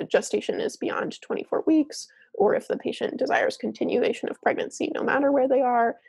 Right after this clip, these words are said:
in the pregnancy, um, then they have the option to actually start some sort of neoadjuvant chemo while they're still pregnant, and, and they can still get some sort of treatment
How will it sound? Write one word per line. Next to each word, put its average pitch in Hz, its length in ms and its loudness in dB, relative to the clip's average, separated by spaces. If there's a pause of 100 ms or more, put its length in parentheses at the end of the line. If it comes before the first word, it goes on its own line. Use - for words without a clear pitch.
(180)
in 240 80 2
the 240 80 0
pregnancy, 240 680 -2 (300)
um, - 240 -4
then 214 320 4
they 220 200 6
have 370 240 0 (100)
the 320 140 2 (140)
option 240 580 0 (100)
to 226 140 2
actually - 440 0 (120)
start - 520 2
some 240 200 -2
sort 196 200 2
of - 100 -6
neoadjuvant 226 800 0 (120)
chemo - 300 0
while 113 240 4
they're - 140 -4
still - 240 -2
pregnant, - 500 -4
and, - 200 -2
and - 140 -2
they - 80 2
can - 240 -4
still 247 380 2
get - 180 4
some 254 140 -8
sort - 220 0
of - 60 -20
treatment - 400 0